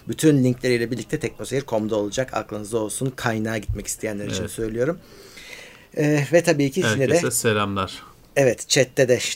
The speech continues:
Speaker 1: e, ufak ufak birikiyor izleyicilerimiz. Onlara da, e, hoş geldiniz diyelim.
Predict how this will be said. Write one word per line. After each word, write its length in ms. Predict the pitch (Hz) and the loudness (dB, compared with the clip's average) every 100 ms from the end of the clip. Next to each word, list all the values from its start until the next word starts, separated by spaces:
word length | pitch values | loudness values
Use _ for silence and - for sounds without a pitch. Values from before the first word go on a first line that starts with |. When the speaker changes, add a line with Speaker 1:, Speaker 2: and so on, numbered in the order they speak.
| - | -4
Speaker 1:
e, 260 | 113 113 95 - | -2 -2 -6 -8
ufak 180 | - 113 | -6 -4
ufak 280 | 123 107 - | -4 -4 -4
birikiyor 460 | 117 110 120 113 | -4 -4 -2 0
izleyicilerimiz. 760 | 113 101 113 107 107 120 131 135 | -2 -4 -6 -6 -2 -2 0 -2
Onlara 300 | 113 110 104 | -2 -4 -6
da, 100 | 104 - - | -10 -12 -14
e, 120 | 113 | -12
hoş 260 | 104 110 - | -8 -8 -6
geldiniz 520 | 127 117 117 117 104 | -2 -2 -4 -8 -4
diyelim. 420 | 120 131 147 165 | -2 2 2 2